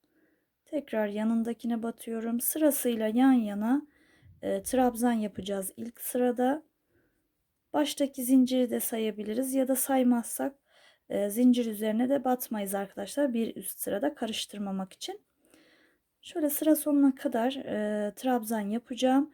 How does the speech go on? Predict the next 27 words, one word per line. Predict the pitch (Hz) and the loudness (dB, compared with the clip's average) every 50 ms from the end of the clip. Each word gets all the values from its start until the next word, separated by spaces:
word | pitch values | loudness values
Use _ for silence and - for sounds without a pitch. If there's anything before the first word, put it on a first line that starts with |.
| _ _ - - _ _ _ - | _ _ -20 -20 _ _ _ -6
Altı | - 262 277 285 277 - - 277 | 0 2 2 2 2 0 -2 0
ve | 254 240 | 0 0
katlarından | - - - 254 254 262 - 262 254 254 254 247 247 247 262 269 277 269 | 0 -2 -4 -6 -6 -4 -2 0 2 4 6 6 6 6 6 4 4 2
hesaplayıp | 254 247 - - 220 214 - _ - 226 262 311 302 | 2 -2 -2 -2 -4 -6 -6 _ -4 -2 -2 -2 -2
son | - - 320 302 | -6 -4 0 2
olarak | 269 233 214 208 214 233 - - | 2 2 2 0 -4 -4 -6 -6
da | 330 277 247 | -6 0 2
beş | 254 262 254 - - | 2 2 2 0 -6
tane, | - 220 214 214 226 277 359 392 _ _ _ - - - - _ _ _ - | -6 -4 -2 2 2 2 2 0 _ _ _ -20 -20 -20 -20 _ _ _ -4
e, | 202 208 208 208 | -2 0 0 0
son | 208 - - - 269 262 247 247 | -2 -2 0 4 4 6 6 4
sıra | - - - - 226 - | 2 -2 -4 -2 -2 -2
için | - - - 320 320 294 | -4 -4 -4 -2 4 6
beş | 285 269 269 - | 6 6 4 2
tane | - 226 214 208 208 208 196 | -4 -4 -4 -2 -4 -4 -4
daha | 214 226 277 330 311 | -2 -2 -2 -2 -2
trabzan | 311 - 285 262 226 196 196 202 - - | -4 -2 -2 -2 -2 -2 -4 -6 -4 -2
yapıp | 220 247 269 294 294 - 339 349 - | 0 2 2 0 0 -2 -6 -6 -6
sıramı | - - 330 285 - 226 262 311 | -8 -4 -2 0 2 2 2 0
tamamlayacağım. | - 285 233 208 196 196 196 190 190 190 190 190 - 190 196 196 - _ _ _ _ _ _ _ _ _ _ _ - 175 - _ _ _ _ _ _ _ _ _ _ _ _ _ _ _ _ _ _ _ _ _ _ _ _ _ _ _ _ _ _ _ _ _ _ _ _ _ _ _ _ _ _ _ _ _ - | 0 -2 -4 -2 -2 -2 -4 -4 -6 -6 -8 -8 -8 -8 -8 -8 -12 _ _ _ _ _ _ _ _ _ _ _ -20 -20 -20 _ _ _ _ _ _ _ _ _ _ _ _ _ _ _ _ _ _ _ _ _ _ _ _ _ _ _ _ _ _ _ _ _ _ _ _ _ _ _ _ _ _ _ _ _ 2
Evet | 294 285 277 277 247 | 2 2 2 2 -2
arkadaşlar, | 233 226 - 220 226 220 220 - 294 320 | -4 -4 -4 -6 -6 -6 -6 -6 -4 -2
yirmi | 302 254 247 285 277 269 262 233 | 0 2 2 4 4 4 4 2
dokuz | 226 220 - - - - | 0 -4 -8 -10 -14 -12
tane | - 214 214 220 247 285 294 | -8 -6 -4 -2 -2 -2 -2
trabzan | - - 247 226 214 208 196 208 208 196 | -4 -6 -6 -6 -6 -8 -8 -8 -8 -8
hazırladım. | 196 202 202 196 202 208 196 202 208 208 214 302 330 359 | -6 -8 -8 -8 -6 -6 -6 -4 -6 -4 -4 -6 -6 -6